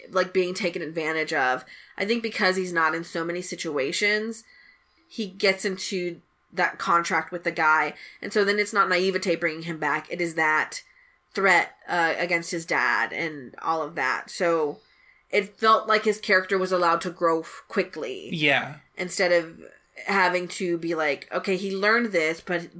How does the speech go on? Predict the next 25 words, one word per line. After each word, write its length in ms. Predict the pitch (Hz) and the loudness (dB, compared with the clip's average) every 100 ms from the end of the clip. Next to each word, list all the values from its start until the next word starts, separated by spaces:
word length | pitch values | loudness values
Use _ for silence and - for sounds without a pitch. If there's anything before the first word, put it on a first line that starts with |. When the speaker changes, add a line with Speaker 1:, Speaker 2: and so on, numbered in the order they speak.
| 180 | -2
Speaker 1:
but 280 | 165 143 | -2 -2
here's 300 | 175 180 180 | -4 -2 0
a 60 | 190 | 0
little 240 | 190 196 - | 0 0 0
angle 320 | 214 226 196 | 2 4 4
on 160 | 175 | 4
it 80 | 175 | 2
that 140 | 175 175 | -2 -2
he's 180 | 170 | -4
not 220 | 185 - - | -4 -4 -4
thinking 260 | 240 226 | -8 -6
about." 320 | 202 180 175 | 0 4 4
And 100 | 175 | 2
so 300 | 175 165 151 - _ _ _ _ - | -4 -4 -4 -8 _ _ _ _ -12
they 100 | 175 | 0
got 240 | 185 202 | 4 4
him 100 | 214 | 4
back 260 | 220 202 175 | 4 4 2
again. 540 | 160 120 90 85 - _ - - _ _ _ | -2 -2 -2 -4 -12 _ -20 -20 _ _ _
So 220 | - 196 | 0 4
I, 200 | 151 175 | 4 4
I 80 | - | 2
like 260 | 196 185 175 | 2 2 2
that 260 | 165 - 160 | -2 -4 -6
with, 320 | 170 - | -10 -12